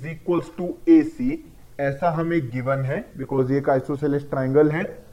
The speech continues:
तो एबी को हम लिख सकते हैं एडी प्लस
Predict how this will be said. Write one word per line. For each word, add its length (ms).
तो 280
एबी 260
को 120
हम 160
लिख 140
सकते 340
हैं 200
एडी 560
प्लस 420